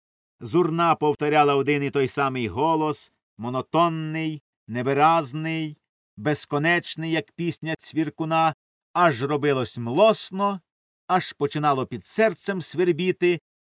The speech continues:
і запаморочені татари підхоплювали в такт пісні "О-ля-ля, о-на-на". З одного боку дрімав таємний світ чорних велетнів гір, з другого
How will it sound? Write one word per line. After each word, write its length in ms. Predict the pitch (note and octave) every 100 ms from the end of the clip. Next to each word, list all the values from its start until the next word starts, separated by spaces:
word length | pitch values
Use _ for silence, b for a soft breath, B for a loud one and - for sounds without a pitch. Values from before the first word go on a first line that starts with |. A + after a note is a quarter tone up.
| _
і 180 | F2+ F#2
запаморочені 920 | F2+ B2+ G3 G3+ E3 C#3+ - B2 A#2
татари 580 | G#2 G2+ F#3+ G#3 F#3 F3
підхоплювали 920 | B2 - - G#3 - E3+ E3+ D#3+ D3+
в 80 | A#2+
такт 480 | - C#3 - - - -
пісні 680 | A#2 G#2 - - F#2 F2+ - _ _
"О-ля-ля, 1080 | C#3 C#3+ B2+ G#2+ G2 F#2+ F#2+ G#2+ G3 G#3 F#3+ - _ _ _
о-на-на". 1000 | A#2+ D#3 F3 D3 G#2 G#2+ F#2+ F2+ E2+ D#2+ _ _ _ _ _ _ _ _ _ _ _ -
З 140 | G2
одного 360 | D3+ G3+ A3+ A3
боку 380 | E3+ G3+ F3+ E3
дрімав 480 | C3+ D3 D3+ C#3+
таємний 600 | - B2+ C3+ C3+ B2+ B2 A2
світ 480 | - A#2 C3 -
чорних 680 | - C3 C3 A#2+ A#2 A#2 -
велетнів 560 | G#2 A#2+ A2+ G#2+ G2+ F#2
гір, 400 | E2 D#3+ F#3 E3 _ _ _ _ _ _ _ A#2+
з 140 | G2+
другого 680 | G#3 B3+ A3 G#3 G3+ G3